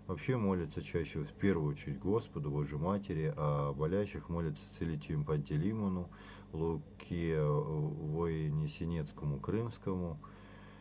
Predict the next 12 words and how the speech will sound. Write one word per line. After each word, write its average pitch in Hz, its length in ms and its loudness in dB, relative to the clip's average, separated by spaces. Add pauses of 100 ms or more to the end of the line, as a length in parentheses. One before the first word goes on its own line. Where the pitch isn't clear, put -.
(760)
А, 85 380 2 (400)
ну 101 220 2
и 82 60 2
в - 80 -6
первую 87 320 2
очередь, 78 420 -2 (340)
м, 76 320 2
читают 82 420 2
молитвы 76 420 -2
Матери 73 400 -2
о 73 120 0
детях. - 520 -8